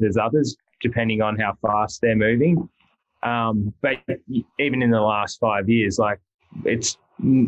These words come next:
every year a half marathon loses a couple of seconds.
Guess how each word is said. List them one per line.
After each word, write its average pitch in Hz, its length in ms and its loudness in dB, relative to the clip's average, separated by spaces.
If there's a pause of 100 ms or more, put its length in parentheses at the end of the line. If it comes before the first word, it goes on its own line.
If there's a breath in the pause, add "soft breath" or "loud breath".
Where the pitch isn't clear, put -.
every 113 300 0
year 117 360 2
a 104 60 -4
half 113 280 -2
marathon 107 720 0
loses 107 380 2
a 113 60 2
couple 110 340 -2
of 95 80 0
seconds. 110 840 0